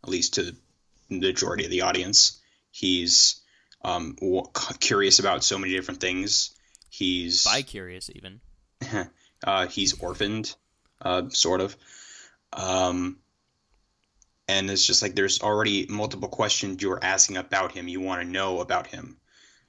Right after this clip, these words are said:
Speaker 1: Um, and with Deckard, it's just, here's a guy, you're told basically what he is in the opening scene, what, what he used to be, and now he's back, and, and there's n-, and then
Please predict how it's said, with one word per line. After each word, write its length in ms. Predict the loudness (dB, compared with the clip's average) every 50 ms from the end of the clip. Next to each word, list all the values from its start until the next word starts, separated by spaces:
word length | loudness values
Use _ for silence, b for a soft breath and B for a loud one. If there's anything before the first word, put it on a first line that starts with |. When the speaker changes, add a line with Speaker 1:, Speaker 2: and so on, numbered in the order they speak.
| -10 -8
Speaker 1:
Um, 440 | -6 -4 -4 -4 -4 -6 -8 -10 -14 _ _ _
and 140 | -4 -2 -2
with 220 | -2 -2 -2 -2
Deckard, 500 | -2 -2 0 0 0 0 0 0 0 -2 -6 -10
it's 200 | -6 -4 -4 -4
just, 480 | -2 0 2 4 6 6 4 2 -2 -8 _ _ _ _ _
here's 260 | _ 0 0 2 2
a 40 | 2
guy, 540 | 2 0 0 2 2 2 0 0 -2 -4 -6 -12 _ _ _
you're 300 | -20 -10 -6 -4 -4 -4
told 460 | -6 -6 -6 -2 0 0 0 0 0 -2
basically 480 | -2 0 0 0 -2 0 0 0 0
what 280 | 0 0 0 0 0 0
he 220 | 0 -2 0 0
is 260 | 0 0 0 0 0
in 60 | 0 0
the 100 | 0 -2
opening 280 | -2 -2 -2 2 6
scene, 520 | 8 8 8 6 2 -2 -4 -4 -6 -8 -12 _
what, 420 | -14 -6 -2 0 0 0 0 -2 -4
what 180 | -2 -2 -2 0
he 100 | -2 -4
used 300 | -4 0 0 0 0 0
to 60 | -4
be, 340 | -4 -4 -2 -2 -4 -4 b b b b b b b b b b b b _
and 80 | -2 0
now 60 | 0
he's 120 | 0 0 0
back, 380 | 0 2 2 0 0 -4 -8 -14 _ _ _ _ _ _ _ _ _ _ _ _ _ _
and, 560 | -4 -2 0 0 -2 -2 -2 -4 -6 -8 -10 -16 _ _ _ _ _ _ _ _ _ _ _ _ _ _ _ _ _ -8
and 460 | -6 -6 -4 -4 -4 -4 -4 -6 -10 _ _ _ _ _
there's 300 | 0 0 0 0 0 -2
n-, 100 | -2 -2 0
and 180 | 0 2 4 4
then 340 | 4 2 2 0 -4 -6